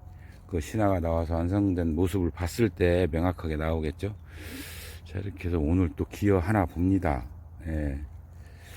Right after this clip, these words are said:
어, 이 주변에 지금 계속 요렇-, 요렇게 탔거든요. 이렇게 보면은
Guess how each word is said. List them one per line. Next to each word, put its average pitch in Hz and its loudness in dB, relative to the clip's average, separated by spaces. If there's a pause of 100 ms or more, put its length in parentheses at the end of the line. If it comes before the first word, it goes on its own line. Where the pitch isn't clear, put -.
(260)
어, 92 2
이 92 4
주변에 131 6
지금 110 -4
계속 113 0
요렇-, 113 6 (200)
요렇게 104 4
탔거든요. 104 0
이렇게 87 -4
보면은 101 4